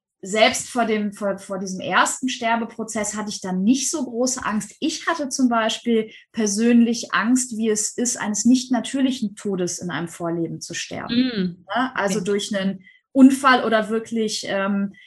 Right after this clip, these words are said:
Speaker 1: ermordet zu werden oder so. Und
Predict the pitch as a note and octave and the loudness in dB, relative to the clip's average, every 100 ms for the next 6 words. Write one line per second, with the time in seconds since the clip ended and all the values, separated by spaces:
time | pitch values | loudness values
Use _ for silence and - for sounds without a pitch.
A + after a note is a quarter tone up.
0 | _ - G#3 G#3 G#3+ C4+ C#4 - - B3+ | _ -2 2 4 6 6 4 -2 -2 0
1 | A3+ A3 A#3+ B3 A#3+ A#3 A3+ A3+ A3+ A3 | 4 8 8 8 4 2 2 0 0 -2
2 | A3+ A3 A#3 A#3 - - _ _ _ A3 | -2 -2 -2 -4 -18 -20 _ _ _ 4
3 | A3+ A#3 - | 6 6 2